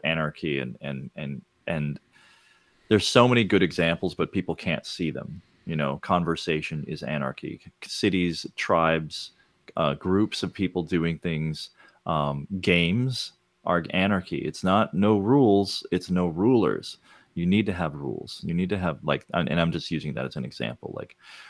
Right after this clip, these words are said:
there are things that people call fringe, and again, it's conditioning.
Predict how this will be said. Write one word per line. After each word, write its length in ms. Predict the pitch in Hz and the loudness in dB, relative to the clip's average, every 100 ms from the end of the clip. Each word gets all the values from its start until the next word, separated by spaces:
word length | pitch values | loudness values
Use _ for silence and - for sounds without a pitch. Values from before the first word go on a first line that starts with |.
| - - | -10 4
there 140 | 90 | 6
are 80 | 87 | 6
things 560 | - 107 107 110 95 - _ | 6 6 6 4 2 -6 _
that 280 | 90 82 - | 2 2 2
people 300 | 95 90 85 | -2 0 0
call 340 | - - 82 | 0 0 2
fringe, 380 | 78 - 76 76 | 0 0 0 0
and 120 | 95 | 2
again, 280 | 95 95 82 | 2 4 2
it's 100 | 76 | 0
conditioning. 760 | - - 92 90 - 71 - | -6 0 2 2 0 -4 -8